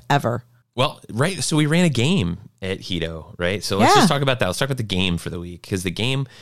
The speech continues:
Speaker 2: that we always play is something called What's Under My Hat.
Speaker 1: Yeah.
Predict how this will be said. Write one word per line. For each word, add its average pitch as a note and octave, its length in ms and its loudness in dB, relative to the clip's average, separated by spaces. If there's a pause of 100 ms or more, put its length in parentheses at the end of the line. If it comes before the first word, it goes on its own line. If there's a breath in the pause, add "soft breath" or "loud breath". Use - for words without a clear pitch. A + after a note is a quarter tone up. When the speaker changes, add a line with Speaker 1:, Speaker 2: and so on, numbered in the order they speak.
Speaker 2:
that F2 100 -4
we F#2+ 120 2
always F#2+ 180 -2
play B2+ 200 -6
is F2+ 60 -4
something F2+ 280 -4
called F2 240 -10
What's - 280 -10
Under E2 300 -2
My E2+ 240 -6
Hat. - 560 -8 (180 soft breath)
Speaker 1:
Yeah. C3+ 280 2